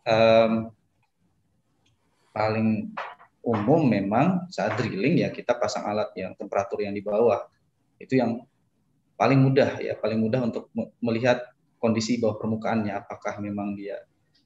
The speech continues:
eh, temperaturnya normal atau ada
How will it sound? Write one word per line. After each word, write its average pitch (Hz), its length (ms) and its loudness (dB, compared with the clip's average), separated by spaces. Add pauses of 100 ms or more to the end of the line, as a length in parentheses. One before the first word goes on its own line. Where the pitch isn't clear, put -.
eh, 101 240 -4
temperaturnya 104 640 -4
normal 117 480 2
atau 120 480 -2 (220)
ada 107 480 0